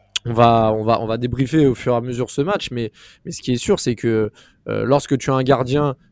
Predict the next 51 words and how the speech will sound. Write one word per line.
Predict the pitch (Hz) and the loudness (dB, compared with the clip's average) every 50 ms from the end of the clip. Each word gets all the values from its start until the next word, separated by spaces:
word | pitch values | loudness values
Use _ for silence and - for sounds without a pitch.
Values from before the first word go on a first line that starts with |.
| _ _ | _ _
comme | - 123 113 117 | -6 -4 -2 0
Donnarumma | - 127 127 135 127 131 131 135 139 143 127 | 0 2 2 2 2 0 0 0 0 0 0
qui | - 127 | -2 -4
ne | 120 120 | -4 -4
répond | 120 117 113 | -4 -4 -4
pas | - 131 123 | -2 -2 -2
à | |
présent, | - - 135 131 120 135 139 127 - _ _ _ _ - | 0 0 -2 -2 -2 -2 -6 -6 -8 _ _ _ _ -2
lorsque | 131 135 139 - - 135 | 0 0 0 0 -4 -8
tu | - - - 143 | -6 -2 0 2
as | 139 143 143 131 - _ _ - | 2 2 0 -2 -4 _ _ -12
un | - 113 | -12 -10
coéquipier | 110 - 147 139 127 - - - 139 | -6 -2 -2 -2 -2 -2 -2 -2 -2
de | - | 0
charnière, | - - 139 120 127 139 151 151 143 113 107 - _ _ _ - 107 | 0 0 0 0 0 -2 -2 0 0 -2 -4 -8 _ _ _ -14 -12
euh, | 107 104 104 104 107 | -10 -8 -8 -8 -10
qui, | - - - 113 107 107 110 107 107 107 107 107 104 | -12 -14 -14 -12 -10 -8 -8 -6 -6 -6 -8 -8 -8
qui | - 110 | -6 -8
est | 107 | -6
tout | - - 151 | -2 -2 -2
sauf | - - 139 | 0 -2 0
rassurant | - 143 127 - - 143 139 147 139 | 4 2 2 4 4 2 2 2 2
comme | - 131 113 113 | 0 0 -2 -2
Mukiele, | 117 107 - 127 131 151 180 190 - _ _ _ _ _ _ _ _ - | -4 -4 0 2 4 4 4 2 2 _ _ _ _ _ _ _ _ -6
bah, | - 107 107 110 107 | -2 -2 0 0 2
voir | 110 143 156 151 - | 6 6 6 6 6
que | - 135 | 4 2
le | 120 | 4
P | - - 131 | 6 8 6
S | 131 | 6
G | 123 151 | 6 4
finit | 139 - - 127 123 | 0 -2 -2 -2 -2
en | 117 | -2
clean | 104 - 131 123 | -2 -2 -6 -6
sheet, | 117 - - 196 165 - - _ - | -4 -2 -2 -2 -4 -4 -16 _ -16
c'est | - - - - 113 | -12 -10 -6 -6 -6
en | 107 104 | -6 -4
premier, | - - 117 120 - 175 190 190 190 185 185 190 196 190 190 170 151 _ _ _ _ - | 0 0 0 0 4 6 8 8 8 6 4 2 4 4 4 2 0 _ _ _ _ -8
en | 117 113 | -4 2
premier | - - - 175 180 180 180 180 180 | 2 2 4 4 2 4 4 2 2
lieu, | 170 165 185 185 | 4 6 6 6
en | 156 127 123 | 6 4 0
très | 117 - - - - 208 180 | -6 -10 -8 -2 0 0 2
grande | 139 147 165 156 - | 2 2 0 0 2
partie | - 143 135 - 190 | 0 0 0 0 -2
grâce | 151 135 135 147 - - | 0 2 2 2 0 0
à | 117 | -6
un | 113 | -6
grand | 113 113 120 147 139 | -4 -4 -2 -2 0
Danilo | 127 123 127 127 123 127 123 | 0 0 0 -2 -4 -4 -6
Pereira. | - 123 117 113 127 123 131 147 | -6 -8 -8 -8 -8 -10 -10 -14